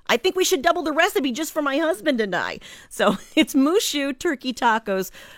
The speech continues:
with hoisin sauce. And I've never had Mushu anything prior to this. So what you'll need is some neutral oil,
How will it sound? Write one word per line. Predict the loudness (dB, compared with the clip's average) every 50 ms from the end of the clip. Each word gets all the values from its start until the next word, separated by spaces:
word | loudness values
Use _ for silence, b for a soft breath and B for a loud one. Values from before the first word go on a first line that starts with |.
| B B
with | 2 2 2 4
hoisin | 2 2 2 2 0 0 -4
sauce. | -2 -2 -2 -2 -2 -2 -2
And | 0
I've | 0 0 2
never | 2 0 0 0 0
had | 0 0 0
Mushu | 2 0 0 0 -2 -2 -2 -2
anything | 0 -2 -2 0 0 -2 -2 -2 -2
prior | 0 0 0 2 0 -2
to | -2 -2 -4
this. | -2 -4 -6 -8 -10
So | -8 -8 -8 -8 -8 -14 B B B B B B B B
what | 2 2 2 2
you'll | 2 2
need | 2 2 2 2 0
is | 0
some | 2 2 2 2
neutral | 2 2 0 0 0 -2 -2 0
oil, | 0 0 0 0 -2 -4 -6 -10